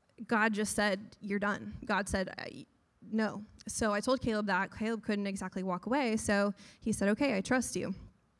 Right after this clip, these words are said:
So the next Sunday, I took Rosalind in the car and drove her downtown, and that was the first Sunday that we ever came to O K C Community. We were at the Hall of Mirrors. Um,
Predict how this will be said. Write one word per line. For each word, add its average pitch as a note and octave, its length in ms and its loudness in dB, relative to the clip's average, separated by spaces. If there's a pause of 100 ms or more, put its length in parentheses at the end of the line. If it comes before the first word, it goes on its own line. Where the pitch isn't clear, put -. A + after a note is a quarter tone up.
(260)
So A3+ 300 4
the A3 140 2
next B3 220 2
Sunday, A3 380 2 (280)
I G#3 80 0
took G#3+ 240 -2
Rosalind A3+ 560 -2
in A3 260 -6
the A#3+ 80 -4
car G#3 340 -2 (460)
and G#3+ 240 2
drove G3+ 240 0
her A#3+ 120 2
downtown, A3+ 580 2
and G3+ 220 -2
that G3 120 -4
was G#3+ 280 -4
the G#3+ 100 -6
first G3+ 260 -4
Sunday G3 320 -2
that F#3 160 -2
we F#3+ 160 -2
ever F#3+ 160 -4
came F#3 640 -4
to - 120 -6
O F#3+ 80 -2
K F#3+ 140 -8
C F3+ 160 -8
Community. F3+ 480 -6 (140)
We G3 100 -8
were F#3 100 -4
at F#3 120 -6
the F#3+ 80 -10
Hall G3 160 -2
of A3 80 -2
Mirrors. G3 480 -4 (640)
Um, G3+ 480 -2